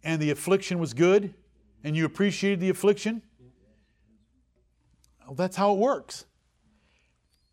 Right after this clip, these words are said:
Verse eleven,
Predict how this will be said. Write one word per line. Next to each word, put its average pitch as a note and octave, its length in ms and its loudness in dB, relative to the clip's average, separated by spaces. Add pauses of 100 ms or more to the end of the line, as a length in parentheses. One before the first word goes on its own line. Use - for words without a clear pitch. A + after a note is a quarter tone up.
(1900)
Verse F#3+ 240 6
eleven, D#3 460 2